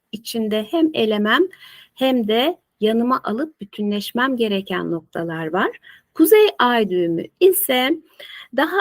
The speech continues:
önce hiç gitmediğim bir yoldur, bir, e, gitmem gereken de bir yoldur ya da çiğnenmemiş bir yoldur diyebiliriz. Bu ikisi arasındaki dengeyi su-,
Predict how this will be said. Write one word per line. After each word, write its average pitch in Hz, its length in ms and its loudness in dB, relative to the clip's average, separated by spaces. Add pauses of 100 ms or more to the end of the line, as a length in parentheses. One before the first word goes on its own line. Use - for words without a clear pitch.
önce 269 340 0
hiç 311 360 -4
gitmediğim 190 800 0 (200)
bir 185 180 -2
yoldur, 254 760 0
bir, 190 340 -4
e, 185 240 -4
gitmem 240 460 -2
gereken 202 560 2
de 165 140 -4
bir 160 140 -4
yoldur 156 400 -2
ya 240 240 2
da 233 160 0
çiğnenmemiş 208 920 -2
bir 151 100 -4
yoldur 139 520 -4
diyebiliriz. 277 680 2 (460)
Bu 247 260 8
ikisi 381 380 4
arasındaki 233 920 2
dengeyi 294 540 4
su-, - 300 -6